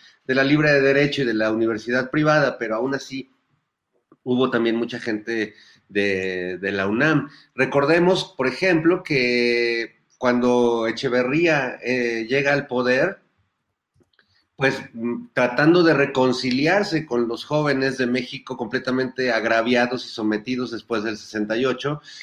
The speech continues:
eh, pues él abrevó en la Facultad de Derecho, en la Facultad de Ciencias Políticas, él tomó muchas, muchos de sus funcionarios muy jóvenes que sacó de la universidad como queriendo presumir que él estaba con los jóvenes y que él sí los apoyaba y que lo demás era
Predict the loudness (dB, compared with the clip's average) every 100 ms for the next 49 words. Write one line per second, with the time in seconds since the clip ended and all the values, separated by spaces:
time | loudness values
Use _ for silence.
0 | -16 -2 0 2 0 0 -2 2 2 4
1 | 4 2 2 4 4 4 4 4 4 2
2 | 0 -8 -6 0 2 2 -2 -2 0 0
3 | 0 -2 0 -2 -4 -6 -12 -6 -6 -6
4 | -18 -18 -8 -6 -6 -4 -4 -2 0 -2
5 | -6 -20 -6 0 2 4 4 4 4 4
6 | 2 0 2 2 4 0 0 -4 -8 -6
7 | -4 -2 0 2 0 2 2 2 0 -2
8 | 0 0 -2 -6 -20 _ _ -2 0 -2
9 | -8 -6 -6 2 4 6 6 4 2 2
10 | 2 2 0 -4 -2 -2 -2 -4 -8 -8
11 | -4 -4 -4 -2 0 2 0 -2 -2 -2
12 | -2 -6 -8 0 2 2 -2 -6 -6 -6
13 | -4 -10 -12 -12 -8 -2 0 2 0 -4
14 | -10 -12 -6 -6 -4 -2 0 0